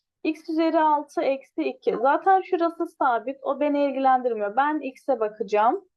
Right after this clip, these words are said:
X'in üzerindeki sayı ne? Altı. Altı bir doğal sayı mı? Evet. Doğal sayılar ne yapıyor? Sıfırdan başlıyor.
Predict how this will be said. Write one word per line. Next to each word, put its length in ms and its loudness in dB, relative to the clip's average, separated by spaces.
X'in 460 0
üzerindeki 840 2
sayı 400 0
ne? 320 -2
Altı. 680 -2
Altı 480 2
bir 220 2
doğal 280 6
sayı 320 0
mı? 200 0
Evet. 380 -2
Doğal 200 4
sayılar 560 -2
ne 40 -2
yapıyor? 360 -2
Sıfırdan 680 0
başlıyor. 680 0